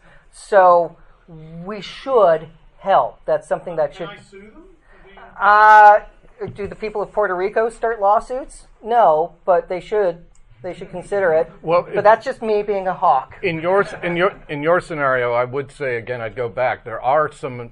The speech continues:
Speaker 3: uniqueness that separates it from, like, the hurricane cases. If we bombed, <laughs> yeah, if we
Speaker 1: Yeah.
Speaker 3: sent in an F sixteen and it, and it was responsible for the, you know, Transamerica Tower disappearing, uh,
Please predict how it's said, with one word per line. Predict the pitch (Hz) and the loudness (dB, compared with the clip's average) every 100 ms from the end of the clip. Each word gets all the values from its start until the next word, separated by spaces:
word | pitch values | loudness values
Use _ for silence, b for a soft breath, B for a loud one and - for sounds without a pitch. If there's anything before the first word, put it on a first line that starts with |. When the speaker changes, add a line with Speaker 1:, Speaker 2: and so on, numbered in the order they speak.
| - | -18
Speaker 3:
uniqueness | 120 123 127 123 120 - | -16 -14 -14 -12 -16 -12
that | 117 - | -14 -14
separates | - 143 - 123 110 | -12 -12 -8 -8 -8
it | 117 | -16
from, | 113 | -12
like, | 107 104 | -10 -10
the | 104 | -10
hurricane | 127 117 101 85 | -10 -10 -12 -20
cases. | 85 92 80 - - b b b - | -20 -20 -20 -20 -20 b b b -16
If | 127 120 | -16 -14
we | 120 185 208 | -12 -10 -10
bombed, | 143 113 143 160 - - 95 - | -10 -6 -4 -4 -4 -10 -12 -20
<laughs> | - | -16
yeah, | 139 139 98 B B _ | -6 -4 -6 B B _
if | - | -10
we | 214 226 | -4 -4
Speaker 1:
Yeah. | |
Speaker 3:
sent | - 220 190 | 2 2 2
in | 175 | -2
an | 156 | 0
F | 147 147 | -2 -2
sixteen | - 151 - 160 165 139 | -8 -8 -10 -10 -6 -6
and | 139 | -6
it, | - 147 143 | -8 -12 -12
and | 147 | -6
it | 180 | -4
was | 156 139 | -6 -10
responsible | 139 - 156 151 147 127 127 - | -12 -4 -2 -2 -4 -10 -10 -6
for | 131 123 127 - | -8 -8 -12 -8
the, | 131 123 117 120 - | -2 -2 -2 -6 -10
you | 156 | -8
know, | 123 | -6
Transamerica | - 151 123 131 143 127 127 | -4 -4 -4 -2 -2 -2 -6
Tower | 127 120 110 104 120 135 101 | -2 0 -2 -10 -20 -20 -18
disappearing, | 131 98 - 160 127 78 82 b b b b b | -16 -16 -6 -4 -4 -6 -18 b b b b b
uh, | 143 135 127 | -2 0 0